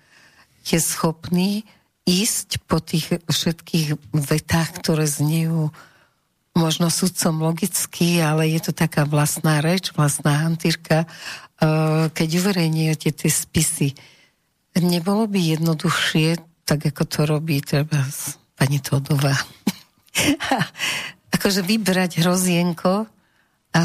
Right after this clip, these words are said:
ho-, podhodiť čitateľovi hrozienko aj s vysvetlením, čo si o hrozienku má myslieť?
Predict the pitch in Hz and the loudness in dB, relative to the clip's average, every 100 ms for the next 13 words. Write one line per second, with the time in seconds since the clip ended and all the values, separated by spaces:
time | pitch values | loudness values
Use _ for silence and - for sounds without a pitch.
0 | 175 180 - 196 190 175 170 160 156 - | 2 -2 -2 -2 0 0 0 0 -2 -4
1 | - 175 - 165 - 160 156 156 147 156 | -4 -2 0 0 0 0 0 0 0 0
2 | 156 156 147 156 - 156 156 - 147 139 | 0 0 0 0 0 0 0 0 0 0
3 | 131 147 - 147 - 151 147 139 147 - | 0 0 0 -2 0 0 0 0 -2 0
4 | 143 139 139 135 135 151 147 143 135 131 | 2 2 0 0 0 0 0 0 0 -2
5 | - 135 147 | -2 -2 -4